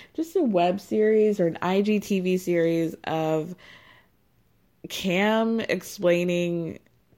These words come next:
complicated situations to her children. That's the thing that I would like to see in this world. And that's just my truth. Um, so she says, you know, like, "I'm really scared about the unknown, but,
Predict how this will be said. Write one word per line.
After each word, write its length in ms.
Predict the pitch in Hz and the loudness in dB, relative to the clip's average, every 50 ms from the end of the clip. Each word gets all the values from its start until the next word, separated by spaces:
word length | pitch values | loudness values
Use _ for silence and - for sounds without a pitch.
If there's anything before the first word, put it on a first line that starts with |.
| _ _ _ _ _ _ _ _ _ _ | _ _ _ _ _ _ _ _ _ _
complicated 1080 | - - 196 185 190 196 190 185 - - 196 180 180 175 175 170 170 165 165 - - - | -10 -4 -2 -2 0 0 -2 -4 0 2 2 4 4 6 6 4 4 2 0 -8 -12 -4
situations 640 | - 175 165 - 165 156 143 151 - 143 139 - - | -4 -4 -2 0 0 2 2 0 0 -4 -8 -6 -4
to 100 | 143 139 | -2 -2
her 80 | 131 | -2
children. 560 | - - - - - - - - - - - - _ _ _ _ _ _ _ _ _ _ _ _ _ _ _ _ _ _ _ _ _ _ _ _ - | -2 -4 -6 -8 -8 -10 -12 -12 -12 -14 -18 -20 _ _ _ _ _ _ _ _ _ _ _ _ _ _ _ _ _ _ _ _ _ _ _ _ -8
That's 180 | 165 165 170 - | -6 -6 -4 -4
the 80 | 196 | -4
thing 180 | 185 202 202 202 | -2 0 0 0
that 100 | 202 202 | 0 2
I 120 | 214 240 | 2 2
would 100 | 247 220 | 2 2
like 180 | 170 151 156 - | 2 0 -2 -4
to 60 | - | -12
see 120 | - - | -14 -12
in 100 | - - | -12 -10
this 140 | - - - | -12 -12 -10
world. 340 | - - 95 50 52 - - _ _ _ _ _ _ _ _ _ _ _ _ _ _ _ - | -8 -8 -6 -6 -8 -10 -14 _ _ _ _ _ _ _ _ _ _ _ _ _ _ _ -8
And 100 | 156 156 | -4 -4
that's 160 | 151 156 - | -4 -4 -6
just 120 | - - | -8 -4
my 120 | 190 185 185 | -2 -2 -2
truth. 380 | - 254 208 - - - _ _ _ - - - - - - - - - _ - | 0 0 -2 -2 -2 -6 _ _ _ -20 -20 -20 -20 -20 -20 -20 -20 -20 _ -2
Um, 600 | - 226 226 208 202 196 185 185 175 - - - _ _ _ _ _ _ _ _ _ _ _ _ _ _ _ _ _ _ _ _ - _ _ _ - | 0 2 4 4 4 4 2 2 0 -4 -6 -10 _ _ _ _ _ _ _ _ _ _ _ _ _ _ _ _ _ _ _ _ -20 _ _ _ -6
so 440 | 208 - 285 294 285 269 247 - - - | -2 2 2 4 4 4 2 0 -2 -6
she 160 | 240 - 320 320 | -4 0 0 2
says, 220 | - 339 294 - | 2 2 0 2
you 100 | 269 285 | 0 0
know, 180 | 294 294 277 277 | 2 2 2 2
like, 180 | 277 277 269 | 0 0 0
"I'm 140 | 294 285 285 | 0 2 2
really 180 | 294 311 320 302 | 2 4 2 2
scared 280 | - - 254 254 254 | 0 2 2 2 4
about 160 | 254 247 240 240 | 4 2 2 2
the 100 | 247 - | 0 0
unknown, 640 | - 226 226 220 202 185 185 190 190 190 190 185 185 | 2 0 2 2 2 2 2 2 2 2 2 0 2
but, 320 | 185 175 175 170 165 - | 2 2 2 2 2 0